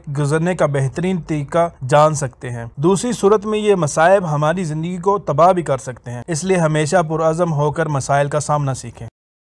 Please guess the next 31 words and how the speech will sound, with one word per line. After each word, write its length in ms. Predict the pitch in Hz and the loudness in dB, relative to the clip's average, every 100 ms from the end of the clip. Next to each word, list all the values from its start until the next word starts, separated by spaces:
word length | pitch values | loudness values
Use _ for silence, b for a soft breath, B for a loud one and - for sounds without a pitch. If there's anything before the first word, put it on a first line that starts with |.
| _ _ _ _ _ - | _ _ _ _ _ -2
जज्बात 520 | 160 165 170 190 190 | 0 2 6 6 6
और 100 | 170 | 2
एहसासात। 500 | 139 123 123 120 117 - | -4 -6 -8 -8 -10 -10
शुक्र, 360 | - 190 185 214 | 0 0 4 2
इत्मीनान, 640 | 196 160 165 175 190 202 - 135 | 2 0 0 2 2 2 -2 -4
जोश, 420 | 160 175 185 180 | 0 2 2 -2
फ़ख्र, 400 | - 165 185 170 | -4 -2 0 -2
खुशी 360 | - 156 147 180 170 - | -4 -6 -4 -6 -6 -4
और 80 | 165 | -2
दीगर 360 | 147 175 196 196 | 2 2 2 2
मुस्बत 340 | 175 156 185 | -2 -2 -4
जज्बात 540 | 156 143 135 160 175 175 | -2 -4 2 4 4 2
ना 320 | 151 151 185 | -6 0 0
सिर्फ 280 | 196 196 151 | 0 -4 -2
वक्ती 300 | 143 151 220 | -4 -4 -6
तौर 220 | 196 208 190 | 0 2 2
पर 140 | 185 | -2
बेहतरीन 500 | 156 151 151 180 185 | -2 -4 -4 -4 -4
जिस्मानी 480 | 156 143 151 151 160 | -4 -4 -2 -2 -2
असरात 360 | 151 143 165 190 | -2 4 2 2
मुरतब 360 | 180 175 170 | -4 -4 -6
करते 360 | 156 143 139 143 | -4 -6 -4 -6
हैं, 200 | 131 131 _ 151 | -6 -10 _ 0
बल्कि 300 | 190 202 226 | 0 2 0
इनसे 300 | 226 233 226 | 2 2 0
एक 140 | 220 | 0
सिलसिला 460 | - 185 180 202 202 | -4 -4 0 2 2
कायम 280 | 185 170 180 | 4 2 2
हो 140 | 151 131 | -2 -2
जाता 320 | 131 127 127 | -4 -4 -6
है 180 | 123 | -6